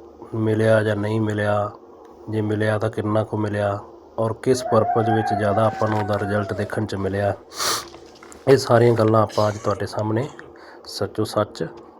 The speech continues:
ਪੇਸ਼ ਕਰਾਂਗੇ। ਜਿੱਦਾਂ ਵੀ ਆਪਾਂ ਪ੍ਰੈਕਟੀਕਲ ਕੀਤਾ, ਜੋ ਵੀ ਰਿਜ਼ਲਟ ਮਿਲਿਆ, ਆਪਾਂ ਤੁਹਾਨੂੰ ਦੱਸਾਂਗੇ। ਇਹ ਦੇਖੋ ਆਪਣੇ ਅੰਡਿਆਂ ਦੀ ਸਾਈਜ਼ ਔਰ ਕੁਆਲਿਟੀ।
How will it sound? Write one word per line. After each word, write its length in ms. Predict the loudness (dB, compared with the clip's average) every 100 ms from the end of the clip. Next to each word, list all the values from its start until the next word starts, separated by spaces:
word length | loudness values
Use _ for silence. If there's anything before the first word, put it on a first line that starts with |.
| -4
ਪੇਸ਼ 280 | -2 -2 -4
ਕਰਾਂਗੇ। 420 | -2 0 0 -4
ਜਿੱਦਾਂ 360 | -6 -2 0 2
ਵੀ 120 | 0
ਆਪਾਂ 200 | -2 -4
ਪ੍ਰੈਕਟੀਕਲ 460 | -6 -6 -8 -8
ਕੀਤਾ, 260 | -8 -6 -4
ਜੋ 180 | -4 -6
ਵੀ 200 | -4 -4
ਰਿਜ਼ਲਟ 300 | -4 -4 -4
ਮਿਲਿਆ, 300 | -8 -6 -8
ਆਪਾਂ 240 | -8 -10 -10 -16 -20 -20 -20 -18 -20 -20 -20 -20 -14 -2
ਤੁਹਾਨੂੰ 200 | 2 4
ਦੱਸਾਂਗੇ। 400 | 4 2 2 2 2 0 -6 -6 -8 -10 -8 -8
ਇਹ 40 |
ਦੇਖੋ 320 | -6 -6 0
ਆਪਣੇ 300 | -2 0 -2 -2 -8 -18 -8
ਅੰਡਿਆਂ 320 | -6 -2 -2
ਦੀ 200 | -2 -6 -8 -20 -20 -20 -20 -20 -20 -20 -20 -12
ਸਾਈਜ਼ 440 | 0 0 2 -2
ਔਰ 300 | -4 -2 -2 -4 -8 -20 -20 -20 -4
ਕੁਆਲਿਟੀ। 460 | 0 2 0 -4